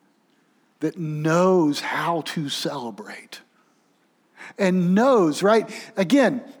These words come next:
Jesus is sitting at a wedding that's not his, and he knows what it's gonna take to get there, and he's still able to have fun.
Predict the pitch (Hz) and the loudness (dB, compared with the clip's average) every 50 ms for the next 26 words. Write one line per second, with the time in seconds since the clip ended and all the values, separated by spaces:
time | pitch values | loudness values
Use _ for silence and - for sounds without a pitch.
0 | - - - - - _ _ _ _ _ _ _ _ _ _ _ _ _ _ - | -20 -20 -20 -20 -20 _ _ _ _ _ _ _ _ _ _ _ _ _ _ -12
1 | 156 - 202 269 311 339 320 339 403 285 - 254 220 190 - - - 285 302 320 | -4 0 2 4 4 4 4 2 2 2 2 2 0 0 0 0 2 2 2 4
2 | 320 294 277 262 240 226 214 214 226 254 269 262 254 240 226 214 202 202 196 196 | 4 4 4 4 4 4 4 4 4 4 4 4 4 4 2 2 2 2 0 0
3 | - 196 196 208 233 247 277 285 294 311 294 233 196 170 262 269 247 208 160 127 | -2 0 0 2 2 2 2 2 2 2 0 0 0 2 2 4 4 2 2 -2
4 | - - - - - - - _ _ _ _ _ _ - - - - - - 233 | -6 -10 -10 -10 -10 -10 -14 _ _ _ _ _ _ -20 -20 -20 -6 0 2 4
5 | 247 240 226 220 226 262 285 320 339 349 294 262 294 294 285 285 226 - - 254 | 4 4 4 4 4 4 4 4 4 4 4 4 4 4 4 2 0 0 2 2
6 | 247 233 220 226 - 262 285 302 262 - - - 254 196 175 262 277 277 - 208 | 2 2 0 2 2 2 2 2 0 -2 0 0 0 2 2 2 2 2 2 0
7 | 180 185 175 160 151 151 165 180 175 - - - _ _ _ _ _ _ _ _ | 2 2 4 4 4 4 2 0 -2 -6 -18 -20 _ _ _ _ _ _ _ _
8 | _ _ _ _ _ _ _ _ _ _ _ _ _ _ _ _ _ _ _ _ | _ _ _ _ _ _ _ _ _ _ _ _ _ _ _ _ _ _ _ _
9 | _ _ _ _ _ _ - 127 135 135 143 147 139 - - - - - 220 208 | _ _ _ _ _ _ -12 -10 -8 -6 -6 -6 -6 -6 -6 -6 -4 0 2 2
10 | 185 165 151 147 135 135 127 117 107 117 113 107 - - - 90 - 67 - - | 4 4 2 2 0 -2 -2 -4 -4 -4 -6 -8 -10 -12 -14 -14 -14 -14 -16 -18
11 | - | -20